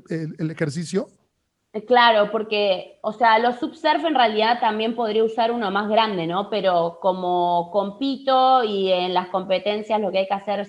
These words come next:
Speaker 2: son maniobras radicales, entonces está bueno tener un subsurf más chico. El mío es casi como mi tabla corta, eh, pero bueno, le tengo que agregar el remo,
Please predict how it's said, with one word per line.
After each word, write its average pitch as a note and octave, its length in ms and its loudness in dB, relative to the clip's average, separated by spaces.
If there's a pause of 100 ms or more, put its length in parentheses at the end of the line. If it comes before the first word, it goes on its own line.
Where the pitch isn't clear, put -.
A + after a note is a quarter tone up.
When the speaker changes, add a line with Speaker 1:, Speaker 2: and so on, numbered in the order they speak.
Speaker 2:
son G3 180 -4
maniobras G3+ 500 -2
radicales, F#3 580 0
entonces F#3+ 340 -8
está F#3 180 -2
bueno F#3+ 340 -4
tener F3+ 300 -4
un F3+ 180 -12
subsurf F#3 480 -8
más F#3+ 260 -10
chico. F#3 480 -6 (260)
El F#3+ 180 2
mío A#3+ 160 2
es A#3+ 120 -2
casi A#3+ 280 -2
como G3+ 280 0
mi F#3 180 -6
tabla A3 400 4
corta, C4+ 500 2 (320)
eh, F3 640 0
pero F#3+ 220 4
bueno, G3+ 240 4
le F3 120 2
tengo G3+ 240 6
que G3 80 4
agregar F3+ 400 4
el F#3+ 160 2
remo, G#3 520 0